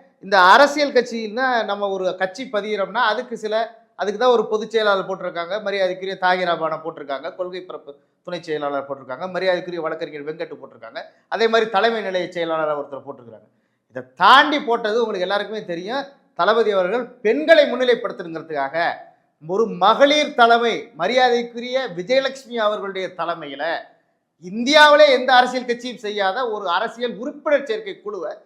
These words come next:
தளபதி அவர்கள் நியமிச்சாங்க. இதை தாண்டி வேற எந்த பொறுப்பு போடல. ஆனா அந்த அம்மையார் என்ன நினைச்சுக்கிட்டாங்கன்னா, அந்த கூட்டத்துல வந்தவங்க, "நம்ம பிள்ளைக்கு பொறுப்பு போடலையே, எல்லாருக்கும் பொறுப்பு போட்டாங்க போல இருக்கு" என்ற ஆதங்கத்தில் அறியாமையில பேசுறாங்க. அதெல்லாம்,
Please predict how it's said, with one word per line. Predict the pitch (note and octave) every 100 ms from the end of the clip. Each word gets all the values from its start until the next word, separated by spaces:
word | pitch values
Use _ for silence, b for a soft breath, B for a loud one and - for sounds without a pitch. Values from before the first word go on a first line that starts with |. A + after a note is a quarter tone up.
| _ _
தளபதி | C#4 D#4 C#4+
அவர்கள் | B3 A#3+ A#3+
நியமிச்சாங்க. | B3 A#3 F#3 C#3 A2+ _ _
இதை | F3 -
தாண்டி | A3 D4+ D#4 E4 E4
வேற | A3 A3
எந்த | G#3+ C4
பொறுப்பு | A3+ B3 C4 G3+ G#3
போடல. | D#3 G3 C4+ - _ _
ஆனா | C3+ A3+ C4+
அந்த | A3+ F#3
அம்மையார் | G#3+ D4 D4
என்ன | A#3 C4
நினைச்சுக்கிட்டாங்கன்னா, | C4 A3 F#3 F3 D#3 C3+ C3 F3 A3+ B3+ -
அந்த | - D#3 D#3 D3+ C#3+ C#3+
கூட்டத்துல | G#3+ G#3+ F#3
வந்தவங்க, | E3 E3+ D#3 D3+ G#3 - _ _
"நம்ம | F3 A#3 B3
பிள்ளைக்கு | C4+ D4 C#4
பொறுப்பு | A#3 B3+ C4
போடலையே, | G#3+ A#3 A3+ C#4+ C4
எல்லாருக்கும் | G3+ A3+ A#3 G3+
பொறுப்பு | G#3 G#3 F3+
போட்டாங்க | F#3 F3+ E3
போல | D#3+ D3+
இருக்கு" | D3 B3 C#4 D3 - _ _ _
என்ற | F3 A3+ C#4+ A#3+
ஆதங்கத்தில் | G3+ B3 D4 C#4 A#3 C4+ C4+
அறியாமையில | G3+ C4+ D4+ D4 C4+ A3+
பேசுறாங்க. | A3 G#3+ F#3+ C3+ G#2 - _ _ _
அதெல்லாம், | G#2+ C#3+ F#3+ -